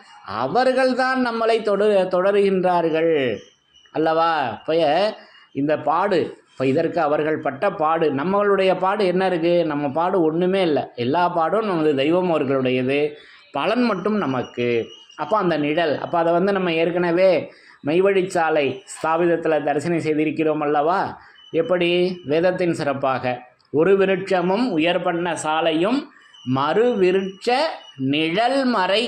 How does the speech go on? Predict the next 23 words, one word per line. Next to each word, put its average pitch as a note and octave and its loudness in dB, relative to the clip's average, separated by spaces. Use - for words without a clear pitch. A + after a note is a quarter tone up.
கோஷம்". C3+ 0
அப்ப C#3+ -4
அந்த E3+ 0
"நிழல் E3+ 0
போலும் A3+ 2
பிரியாது G#3+ 0
என G3 0
ஆண்ட", F3+ 0
எப்படி G#3+ -2
நம்மளை G3 0
அந்த F3+ 2
குருகொண்டல் G3+ 0
ஆண்டு G3 -2
கொண்டிருக்கின்றார்கள்? F3+ 0
நிழல் F3 2
போல F#3+ 2
என்றால் E3+ 0
அது C3 0
திருமறையாக A3+ 0
விளங்கி F#3+ 0
கொண்டு F3 0
ஆண்டு F#3 0
கொண்டிருக்கின்றார்கள். C#3 0